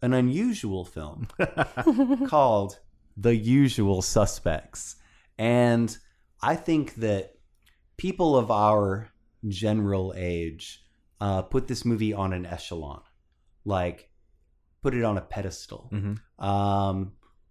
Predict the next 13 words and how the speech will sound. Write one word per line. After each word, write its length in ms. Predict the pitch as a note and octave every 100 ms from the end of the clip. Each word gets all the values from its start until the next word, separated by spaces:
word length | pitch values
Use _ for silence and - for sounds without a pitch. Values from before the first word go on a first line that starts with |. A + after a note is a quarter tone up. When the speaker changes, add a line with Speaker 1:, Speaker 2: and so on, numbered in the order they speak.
| _ _ _ - -
Speaker 1:
because 440 | A#2 - D#3 C#3+
it 80 | C#3+
was 200 | B2+ A#2+
one 200 | A#2+ D3
of 120 | D#3+
the 80 | D3+
first 420 | - C3+ B2+ -
movies 640 | A2+ A2+ G#2 G2+ F#2+ - - _ _ -
that 220 | G2+ G#2
really 480 | G#2 G#2+ C3 B2+ A2
just 240 | G#2 G#2
kind 260 | - G2+ F#2+
of 240 | F2+ F2